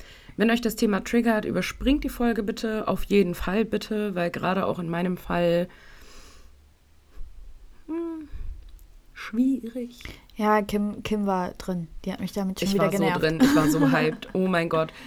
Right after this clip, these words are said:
Speaker 1: Ich liebe, ich hab auch zu Alina schon gesagt, ich glaube, und ich möchte mir selber dafür auf die Schulter klopfen.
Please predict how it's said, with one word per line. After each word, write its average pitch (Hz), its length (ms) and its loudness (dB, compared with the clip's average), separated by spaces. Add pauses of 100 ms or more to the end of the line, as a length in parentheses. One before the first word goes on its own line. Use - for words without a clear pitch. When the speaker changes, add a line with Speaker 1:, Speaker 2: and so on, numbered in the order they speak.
(140)
Speaker 1:
Ich - 140 -4
liebe, 190 240 2
ich - 160 -2
hab 208 120 2
auch 208 100 0
zu - 120 -4
Alina 190 300 2
schon 190 120 -2
gesagt, 170 280 -2
ich - 180 -12
glaube, 214 560 4 (800)
und 185 200 -2
ich - 100 -6
möchte 190 240 2
mir 170 140 0
selber 170 300 2
dafür 160 200 -4
auf - 60 -8
die 151 80 -14
Schulter 196 240 -6
klopfen. 269 340 -6